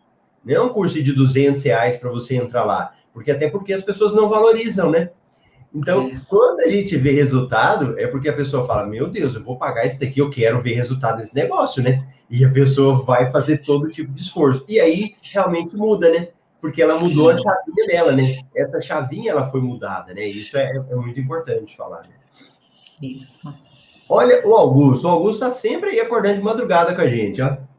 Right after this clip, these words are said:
Speaker 2: Bom dia. Além de conseguirmos abrir uma conta muito rápido, também conseguimos bons cartões de crédito.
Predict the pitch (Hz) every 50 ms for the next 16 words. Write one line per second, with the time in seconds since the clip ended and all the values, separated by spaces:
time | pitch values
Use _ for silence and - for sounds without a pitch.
0 | _ _ _ _ _ _ _ _ - - - _ _ _ _ _ - 151 160 170
1 | 180 180 170 - 143 151 156 147 131 127 127 135 147 160 - - - 185 175 -
2 | - 170 151 143 143 151 156 156 156 147 - 151 151 143 143 - 147 135 135 135
3 | 135 139 139 143 143 - - - - 139 131 127 131 127 117 123 139 170 202 208
4 | 202 175 147 139 151 147 180 202 196 165 147 139 127 - - 160 147 143 151 147
5 | - 170 160 - 160 151 151 160 160 160 - 147 143 139 165 180 175 - - 185
6 | 175 - - 170 160 160 - - 165 - - 139 135 127 123 - - - - 127
7 | -